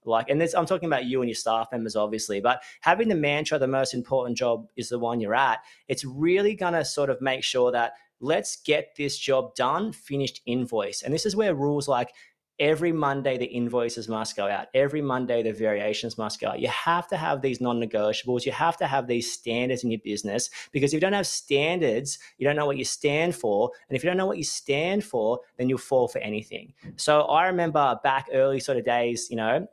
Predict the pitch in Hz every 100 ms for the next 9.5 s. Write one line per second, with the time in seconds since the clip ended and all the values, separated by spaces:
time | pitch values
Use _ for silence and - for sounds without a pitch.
0 | - 127 117 120 117 117 110 113 - 113
1 | - 147 - 226 - _ _ 139 135 156
2 | 170 156 156 143 160 143 165 170 170 151
3 | - 180 147 156 - 156 147 143 135 -
4 | - 135 135 135 135 131 127 147 131 127
5 | 131 131 123 135 123 135 127 127 - 127
6 | 127 127 123 147 147 123 123 123 127 127
7 | 120 131 120 131 - 120 - - 123 123
8 | 117 - - _ - 135 127 - 123 120
9 | 120 113 107 131